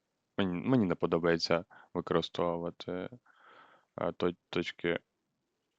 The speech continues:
е, кутів для значення сторони, е,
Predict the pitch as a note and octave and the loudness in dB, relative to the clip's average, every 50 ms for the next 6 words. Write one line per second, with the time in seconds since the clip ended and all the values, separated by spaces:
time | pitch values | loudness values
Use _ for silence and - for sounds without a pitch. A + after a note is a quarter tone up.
0 | - - F#2+ F#2 F2+ F2 F2+ - - F#2 - - - D3 - - _ _ _ _ | -18 -16 -14 -10 -10 -10 -10 -10 -12 -12 -6 -6 -6 -6 -6 -10 _ _ _ _
1 | _ _ _ _ _ _ _ _ _ _ _ _ _ _ - - _ _ _ _ | _ _ _ _ _ _ _ _ _ _ _ _ _ _ -20 -20 _ _ _ _
2 | _ _ _ _ _ F#2 F2+ F#2 F#2+ F#2 F#2 F#2 F2+ - - - - - F#2+ F#2 | _ _ _ _ _ -10 -4 0 0 2 2 2 2 0 -2 -4 -6 -8 -6 -6
3 | F#2 F#2 F2+ - - - F2+ F2 - - - F#2+ F#2 F2+ F2+ F2+ F2 | -6 -6 -6 -6 -8 -10 -10 -10 -10 -10 -8 -6 -6 -6 -6 -6 -8